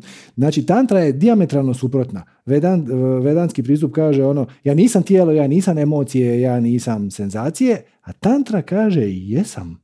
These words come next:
Ja sam se utjelovio na ovom planetu i imam tijelo, i imam emocije, i imam senzacije, i volim svaku,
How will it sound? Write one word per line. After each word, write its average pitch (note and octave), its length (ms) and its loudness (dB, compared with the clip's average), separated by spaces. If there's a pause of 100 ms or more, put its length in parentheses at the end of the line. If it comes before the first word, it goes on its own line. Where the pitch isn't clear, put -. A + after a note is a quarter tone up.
(600)
Ja E3+ 320 2
sam G3 200 2
se C#3 160 2
utjelovio C3 960 2
na G#2 160 -6
ovom C3 240 -2
planetu A2+ 640 -6
i A2 220 -8
imam C#3 420 2
tijelo, - 500 -12 (260)
i F2 240 -16 (100)
imam D3 260 4
emocije, G2+ 680 -4 (280)
i F2 140 -14 (100)
imam D#3+ 280 4
senzacije, A2 760 -2 (320)
i B2+ 140 2
volim C#3 600 2 (220)
svaku, F#3 580 0